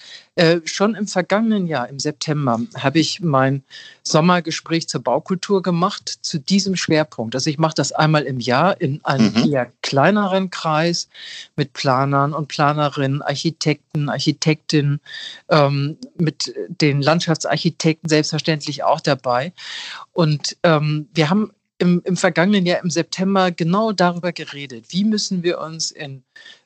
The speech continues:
Speaker 1: Post-Pandemie-Zeiten, ähm, im, mit dem öffentlichen Raum einstellen. Also, ähm,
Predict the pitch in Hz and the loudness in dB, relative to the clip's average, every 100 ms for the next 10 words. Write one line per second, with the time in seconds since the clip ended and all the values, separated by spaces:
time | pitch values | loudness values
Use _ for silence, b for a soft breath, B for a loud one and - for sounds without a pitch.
0 | _ - 180 196 - - - _ - 160 | _ -2 0 0 -2 -10 -18 _ -4 0
1 | 160 156 147 170 196 - 160 147 151 - | 2 0 0 0 0 -2 0 0 -4 -4
2 | 160 151 - _ _ - 151 135 139 - | -4 -4 -6 _ _ 0 2 2 0 0
3 | 156 143 160 180 170 - 170 - 185 - | 0 2 2 2 0 0 -2 2 0 0
4 | 170 151 139 151 165 - 139 151 - - | -2 0 2 2 -2 -2 -2 -2 -4 -2
5 | 117 123 - 151 139 131 B B B B | -2 -4 -4 -2 -4 -8 B B B B
6 | - 175 147 160 | -2 0 0 -2